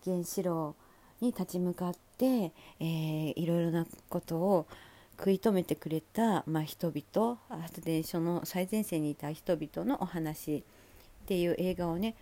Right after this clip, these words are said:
なぜかたまたま見よ-、見ようと思って、なんか気になって見たんです。で、えー、そ-、なんかそしたら、まあ、そ-、なんか、あ、そっか、今日は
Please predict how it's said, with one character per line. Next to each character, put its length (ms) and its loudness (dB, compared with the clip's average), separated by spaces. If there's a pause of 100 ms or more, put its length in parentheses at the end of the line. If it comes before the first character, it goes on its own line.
(120)
な 120 2
ぜ 100 -2
か 100 -4
た 180 -6
ま 120 0
た 160 0
ま 200 2
見 300 0
よ-、 160 2
見 120 6
よ 160 6
う 20 -4
と 140 0
思 100 2 (160)
っ 40 4
て、 320 -6 (440)
な 80 2
ん 20 -6
か 80 2
気 140 -2
に 100 2
な 120 0
っ 20 -2
て 240 -2
見 180 0
た 300 -4
ん 120 -8
で 140 -4
す。 300 -2 (500)
で、 380 2 (680)
え 60 -10
ー、 500 0
そ-、 60 -4
な 60 0
ん 20 0
か 120 -4
そ 140 -2
し 80 -8
た 180 0
ら、 240 2
ま 100 -2
あ、 440 -14
そ-、 160 -4 (140)
な 160 -4
ん 20 -6
か、 160 -10
あ、 140 -2
そ 140 -6
っ 40 -8
か、 140 -4 (640)
今 140 0
日 80 -2
は 120 -6